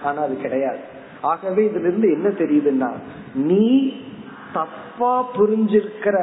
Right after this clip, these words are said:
நானை கையில வச்சிருக்கிற வரைக்கும் நீ இந்த உலகத்துல என்ன அடைஞ்சாலும், என்ன செஞ்சாலும் அந்த நேரத்துக்கு திருப்தி இருக்கு, அதுக்கப்புறம் துக்கப்படுவாய். அதுக்கு ஒரு எக்ஸாம்பிள் சொல்லுவார்கள்.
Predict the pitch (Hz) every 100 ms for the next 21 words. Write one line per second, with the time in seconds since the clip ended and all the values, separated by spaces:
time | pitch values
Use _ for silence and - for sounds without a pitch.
0 | 165 156 151 180 226 226 214 165 156 185
1 | 196 165 - 151 143 147 127 127 131 -
2 | 170 - - - - - 135 160 170 143
3 | 156 196 202 190 185 147 135 170 202 233
4 | - 135 147 151 147 143 139 135 151 -
5 | - - - - 127 147 202 269 262 175
6 | 165 170 156 160 190 135 127 143 170 160
7 | 202 214 226 214 170 160 - 160 151 151
8 | 143 131 160 143 131 - - 123 120 113
9 | - - - - - - - - 175 165
10 | 151 131 147 185 185 165 143 131 135 127
11 | -